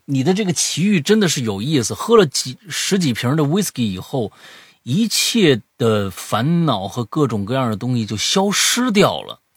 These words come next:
我觉得呀，老天在给你指一条好路，就是说他看你这小伙子实在是啊，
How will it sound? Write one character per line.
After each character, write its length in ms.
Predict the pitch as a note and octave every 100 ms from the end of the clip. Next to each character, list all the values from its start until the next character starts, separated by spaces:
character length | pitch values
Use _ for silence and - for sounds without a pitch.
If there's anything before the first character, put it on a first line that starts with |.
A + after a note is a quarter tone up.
| - _ - - _
我 200 | G#2+ G#2
觉 240 | G2+ G2
得 80 | G2+
呀， 220 | F#2+ F#2 _ _ _ _ _ _ - _ _
老 200 | - G#2
天 220 | G2 A#2
在 100 | A2
给 120 | G#2 G#2+
你 120 | G#2
指 280 | - G2 G2
一 120 | G2+
条 220 | G2 G2
好 260 | - F#2+ F2
路， 300 | F#2 G2 - _ _ _ _ _
就 140 | - A#2+
是 60 |
说 140 | A2 C#3
他 80 |
看 260 | C#3+ - C3+
你 60 | G#2+
这 100 | A#2+
小 200 | A#2+ C3
伙 180 | A#2 G2+
子 80 |
实 280 | G#2 - A2
在 260 | B2+ D3+ A2
是 180 | G2 F#2+
啊， 220 | F2+